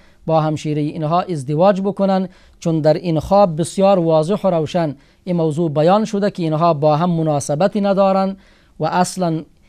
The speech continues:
این پسر لیاقت و شایستگی این همشیرهٔ مسلمانی ما را ندارد. بیاییم به ادامهٔ بحث خود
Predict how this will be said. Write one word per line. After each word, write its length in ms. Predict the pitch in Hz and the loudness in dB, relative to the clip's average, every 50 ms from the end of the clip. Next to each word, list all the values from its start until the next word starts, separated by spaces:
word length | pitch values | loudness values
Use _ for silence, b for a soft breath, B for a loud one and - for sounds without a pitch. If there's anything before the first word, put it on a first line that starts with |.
| _ _ _ | _ _ _
این 120 | 160 135 | -8 -4
پسر 320 | - 160 147 - 190 190 | -4 -4 -2 0 0 0
لیاقت 640 | 185 170 160 156 156 156 147 147 143 - 196 185 - | 2 0 0 0 0 0 0 0 0 0 -2 -2 -2
و 60 | 190 | -4
شایستگی 800 | - - 165 156 151 151 143 - - 156 156 165 196 208 208 214 b b b b b b b | -4 -2 -2 -2 -2 -2 -4 -6 -6 -4 -2 0 0 -2 -2 -4 b b b b b b b
این 140 | 170 165 156 | -2 -2 0
همشیرهٔ 520 | 143 160 156 143 - 156 151 151 165 170 | 0 -2 -2 -2 -2 -2 0 0 2 0
مسلمانی 600 | 160 151 - 151 143 139 139 156 175 180 190 180 | 0 0 -2 -2 -2 0 2 2 2 2 2 2
ما 180 | 175 175 175 170 | 2 2 2 2
را 180 | 175 175 175 - - _ _ _ | 2 0 0 -2 -6 _ _ _
ندارد. 540 | 151 151 156 147 127 127 117 113 113 107 98 - _ _ _ _ _ _ _ _ _ _ _ _ _ _ _ B B B B B B B B B B _ - | -2 0 0 0 0 -2 -4 -6 -8 -10 -12 -14 _ _ _ _ _ _ _ _ _ _ _ _ _ _ _ B B B B B B B B B B _ 0
بیاییم 320 | 208 233 240 247 247 226 | 2 2 2 2 2 2
به 120 | 196 190 185 | 2 2 2
ادامهٔ 520 | 180 160 180 170 170 180 190 208 196 185 | 2 2 4 4 4 4 2 2 0 0
بحث 380 | 143 135 175 196 185 - - - | 2 4 4 4 4 0 -2 -4
خود 380 | 196 180 - 190 190 185 180 | -4 -2 2 2 2 2 2